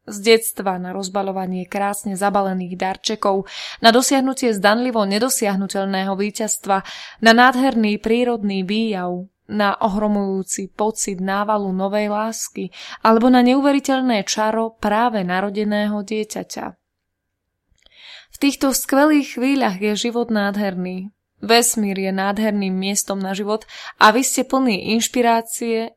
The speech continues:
a optimizmu do budúcnosti. Možno vám dokonca do očí vyhrknú slzy. Cítite sa milovaní a ste presvedčení, že váš život má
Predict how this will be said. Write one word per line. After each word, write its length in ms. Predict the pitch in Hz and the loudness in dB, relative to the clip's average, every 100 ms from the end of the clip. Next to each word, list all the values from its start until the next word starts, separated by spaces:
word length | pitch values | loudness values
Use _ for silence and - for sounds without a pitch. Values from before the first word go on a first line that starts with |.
| - | 0
a 240 | 214 214 - | 2 2 0
optimizmu 680 | 226 - 202 190 175 190 | -4 -2 -2 -2 -6 -6
do 120 | 190 196 | -6 -6
budúcnosti. 920 | 196 190 185 - 196 - - - 208 _ _ _ | -6 -8 -8 -10 -6 -8 -8 -12 -14 _ _ _
Možno 320 | - 247 247 | 0 0 4
vám 240 | 233 214 202 | 4 6 4
dokonca 480 | 226 247 247 233 202 | 0 0 0 -2 0
do 160 | 220 | 0
očí 320 | 240 240 220 | 0 -2 -4
vyhrknú 560 | 196 208 214 214 - 208 | -4 -4 -4 -8 -6 -6
slzy. 640 | 202 - 208 185 202 185 _ _ _ | -6 -8 -10 -8 -10 -10 _ _ _
Cítite 400 | - 220 220 214 | -6 -4 -2 -2
sa 240 | 208 196 | -2 -4
milovaní 720 | 185 202 214 214 208 214 220 226 - - - | -4 -2 0 0 0 0 -2 -4 -16 -6 -2
a 80 | |
ste 240 | 220 - 220 | 0 2 2
presvedčení, 1120 | 220 220 208 277 294 - 190 185 185 185 _ | 2 0 0 -2 -4 -4 -4 -6 -6 -10 _
že 200 | 196 240 | -2 0
váš 360 | 233 220 185 233 | 2 0 -2 -4
život 240 | 247 240 | -4 -2
má 240 | 214 190 | -2 -2